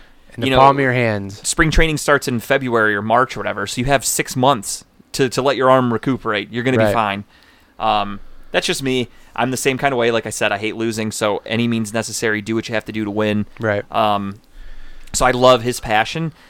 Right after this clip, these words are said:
Speaker 2: and I love that he, he took that as a slight, and he left the game and said, "Well, all right, fuck this team then.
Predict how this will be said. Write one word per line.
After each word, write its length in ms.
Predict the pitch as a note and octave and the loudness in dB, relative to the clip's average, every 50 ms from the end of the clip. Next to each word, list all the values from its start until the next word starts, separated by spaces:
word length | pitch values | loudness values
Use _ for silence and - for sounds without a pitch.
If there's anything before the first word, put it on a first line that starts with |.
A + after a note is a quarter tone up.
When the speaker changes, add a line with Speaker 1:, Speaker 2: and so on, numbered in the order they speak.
| - - | -12 -4
Speaker 2:
and 140 | - A#2 A2+ | -2 2 2
I 60 | A2 G#2 | 2 2
love 280 | G#2+ A#2 A2+ A2 - | 4 4 4 4 2
that 100 | G#2+ G#2 | -2 -6
he, 380 | - A#2+ A#2 A2+ A2+ A2 G#2+ - - | -4 -2 -2 0 0 -2 -4 -8 -6
he 180 | A2+ A2+ A#2 | -4 -4 -4
took 260 | - - C#3+ B2+ - | -2 -2 -2 -2 0
that 160 | - A#2 A2+ A#2 | 0 0 2 0
as 120 | A2+ G2+ | 0 -2
a 60 | G#2 | -4
slight, 480 | - - - G#2 G2+ G#2 A#2+ E3+ G3+ - - | -6 -6 -6 -4 0 0 0 0 -2 -6 -8
and 100 | A2+ A2+ | -8 -6
he 120 | A2+ A2+ | -6 -2
left 240 | A2 A#2 A2+ - - | 0 0 -2 -2 -4
the 60 | A#2+ | -6
game 260 | A2 A2+ A#2 C#3 D3+ | -4 -4 -4 -4 -4
and 80 | C#3+ A#2+ | -6 -6
said, 220 | - B2+ A#2+ G#2+ | -4 -4 -4 -4
"Well, 100 | G#2 A2+ | -4 -6
all 60 | C3 | -6
right, 160 | F#3+ G3+ F#3 - | -6 -6 -6 -8
fuck 280 | - - - G3 G3 - | -10 -6 -4 -4 -4 -4
this 140 | - B2 - | -6 -8 -6
team 240 | - B2+ A2+ G#2+ G#2+ | -4 -2 -2 -2 -2
then. 240 | G#2 G#2 G#2 G2+ | -2 -4 -4 -6